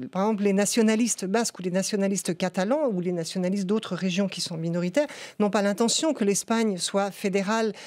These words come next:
et améliore la gouvernance d'un État fédéral pour être pareil, parce que le projet politique est d'être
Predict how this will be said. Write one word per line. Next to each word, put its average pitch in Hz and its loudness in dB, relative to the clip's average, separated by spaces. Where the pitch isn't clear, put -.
et 208 0
améliore 208 2
la 190 2
gouvernance 196 0
d'un 175 -2
État 180 -2
fédéral 190 -2
pour 175 -4
être 170 -6
pareil, 254 0
parce - -4
que - -6
le 180 -2
projet 208 0
politique 175 -2
est 202 4
d'être 226 2